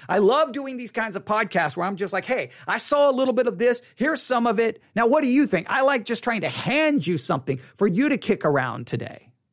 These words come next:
The, you go to the christian post dot com, christian post dot com, look for the article, The Double Standard of Faith.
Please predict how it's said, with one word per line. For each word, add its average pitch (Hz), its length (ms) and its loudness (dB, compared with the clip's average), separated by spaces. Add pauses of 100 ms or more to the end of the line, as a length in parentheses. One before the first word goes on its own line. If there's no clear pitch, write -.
(600)
The, 185 260 -2
you 185 160 -2
go 214 140 2
to 202 80 2
the 214 80 -4
christian 254 360 0
post 220 300 2
dot - 260 0
com, 151 440 -2 (140)
christian 202 320 -4
post 190 260 -6
dot 147 220 -8
com, 131 280 -8 (220)
look 214 160 2
for 269 80 -2
the 240 140 0
article, 175 460 0
The 139 120 -6
Double 208 460 0
Standard 123 640 -6 (240)
of 143 160 -6
Faith. - 440 -6